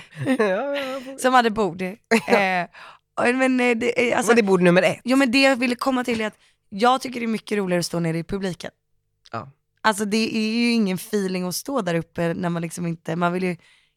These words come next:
Speaker 2: känna musiken.
Speaker 1: Och träffa fansen.
Speaker 2: <laughs> Nej, men man vill ju stå och dansa, det ska vara lite
Speaker 1: Fast det
Speaker 2: trångt
Speaker 1: kan man göra
Speaker 2: och
Speaker 1: där uppe också.
Speaker 2: Ja, men det är fortfarande så här, typ nittio procent står och minglar.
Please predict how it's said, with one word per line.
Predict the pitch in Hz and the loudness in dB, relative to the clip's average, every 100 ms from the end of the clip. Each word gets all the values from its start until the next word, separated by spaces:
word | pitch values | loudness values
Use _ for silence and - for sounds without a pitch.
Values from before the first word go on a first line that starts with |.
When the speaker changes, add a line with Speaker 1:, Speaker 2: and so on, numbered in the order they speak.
| - | -6
Speaker 2:
känna | - 185 175 | -2 0 0
musiken. | 180 - 320 240 - - - 151 _ _ | 0 -2 -2 -4 -6 -8 -8 -10 _ _
Speaker 1:
Och | - | -12
träffa | 123 123 | -8 -8
fansen. | 127 143 131 - - _ _ _ _ | -8 -6 -6 -10 -18 _ _ _ _
Speaker 2:
<laughs> | - - - - - - - _ _ _ _ _ | -12 -8 -8 -8 -4 -2 -4 _ _ _ _ _
Nej, | 165 170 185 196 _ _ - | -4 0 -2 -4 _ _ -2
men | 214 | 2
man | 220 | 4
vill | 214 | 4
ju | 214 | 0
stå | - 196 | 0 -4
och | |
dansa, | 165 208 202 180 196 | 0 0 0 -4 -4
det | 180 | -6
ska | - | -6
vara | 180 | -8
lite | 175 165 | -8 -10
Speaker 1:
Fast | - | -6
det | - | 0
Speaker 2:
trångt | 156 185 | 2 2
Speaker 1:
kan | 156 | 2
man | 139 | 2
göra | 127 - | 2 2
Speaker 2:
och | |
Speaker 1:
där | 104 | -2
uppe | 104 95 | -6 -10
också. | 95 - - - _ _ - | -14 -16 -20 -20 _ _ -2
Speaker 2:
Ja, | 196 269 269 269 | 4 6 6 6
men | 254 247 | 4 2
det | 247 | 0
är | |
fortfarande | 247 226 254 269 | -2 0 2 2
så | 247 | 4
här, | 185 175 175 | 4 4 0
typ | - 185 170 | -6 -8 -4
nittio | 202 202 - | -4 -2 -2
procent | 214 214 185 | -2 -2 -2
står | - 175 | -2 -2
och | |
minglar. | 185 175 196 185 160 | -2 -2 0 -2 -4